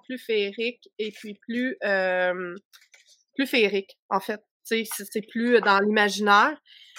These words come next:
Euh, ce que j'avais créé avec ça, en fait, c'est que j'avais fait une campagne de sociofinancement puis j'avais demandé aux gens, euh, qui finançaient, euh, qui voulaient bien financer le projet parce que je l'ai auto-édité, imprimé, tout ça. C'est quand même assez coûteux.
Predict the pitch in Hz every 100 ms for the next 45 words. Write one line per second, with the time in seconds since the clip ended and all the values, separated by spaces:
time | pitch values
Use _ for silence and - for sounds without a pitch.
0 | - 202 190 - 247 240 240 240 240 233
1 | 262 302 220 208 - 269 277 220 277 285
2 | 233 220 220 226 403 320 226 - 285 269
3 | 240 220 277 - 226 202 - 247 - 214
4 | 208 208 214 208 190 196 269 320 _ _
5 | _ _ _ _ 208 202 202 226 277 _
6 | _ _ _ _ _ _ _ - 233 -
7 | - 196 233 196 196 - 226 233 214 185
8 | 185 - 190 202 208 214 233 - 208 190
9 | - 220 - 185 202 262 214 202 202 196
10 | 196 226 214 226 233 208 175 - 220 240
11 | 233 196 185 - 208 202 202 202 - -
12 | 220 285 _ _ _ - 202 185 208 190
13 | - 196 - 254